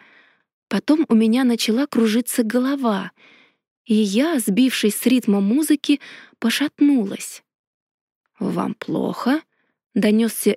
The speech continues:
издалека голос моего партнёра. «Что-то да», — пролепетала я, изо всех сил пытаясь остановить кружение светящихся линий на полу.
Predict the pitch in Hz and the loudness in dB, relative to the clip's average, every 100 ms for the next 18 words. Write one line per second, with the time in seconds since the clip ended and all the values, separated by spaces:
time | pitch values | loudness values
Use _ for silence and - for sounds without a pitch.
0 | - 180 175 190 190 277 294 202 254 254 | -2 -4 -2 -2 -2 -2 -2 0 0 -2
1 | - 208 202 214 214 214 - 202 208 196 | -2 -2 -2 -4 -4 -6 -4 -2 -2 -2
2 | 196 - _ _ _ _ _ _ _ _ | -8 -14 _ _ _ _ _ _ _ _
3 | - - - 359 359 320 320 302 247 339 | -16 -14 -8 -4 -2 -2 -2 -2 -2 0
4 | 320 220 208 - - _ _ _ - 233 | 0 -2 -4 -14 -20 _ _ _ 0 2
5 | 233 233 226 226 208 208 226 311 - 233 | 2 0 0 0 2 0 0 -2 -2 -2
6 | 208 233 - - 240 - - 330 - 247 | 0 0 0 0 0 0 0 0 0 0
7 | 254 254 240 - 214 - 214 214 208 320 | 0 0 -2 -4 -6 -2 0 2 2 0
8 | - - 214 196 208 277 254 247 - 208 | -2 -4 -2 0 0 2 2 -2 -2 -4
9 | 202 208 196 196 - 214 214 233 190 175 | 0 -2 -2 -4 -4 -2 0 0 0 -2
10 | 180 180 180 - | -8 -8 -10 -10